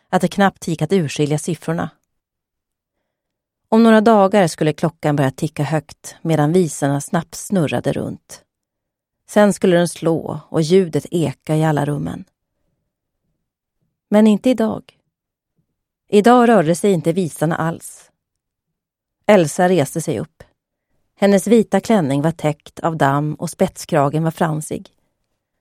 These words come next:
Hon gjorde ett försök att borsta bort den värsta smutsen, men hur hon än gjorde fanns det lika mycket kvar.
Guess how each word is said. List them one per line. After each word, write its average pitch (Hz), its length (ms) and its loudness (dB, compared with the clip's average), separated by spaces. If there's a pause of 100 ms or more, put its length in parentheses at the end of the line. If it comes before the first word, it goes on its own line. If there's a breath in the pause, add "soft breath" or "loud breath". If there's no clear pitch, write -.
(220)
Hon 214 160 4
gjorde 196 280 4
ett - 80 -6
försök 196 480 0
att 139 120 -4
borsta 151 260 -6
bort 151 240 -6
den 151 140 -2
värsta 180 300 -4
smutsen, 139 540 -8 (600)
men 208 120 2
hur 240 180 6
hon 226 160 4
än 156 160 2
gjorde 147 300 0
fanns 135 260 -6
det - 80 -4
lika 165 340 -2
mycket 139 280 -4
kvar. 131 380 -8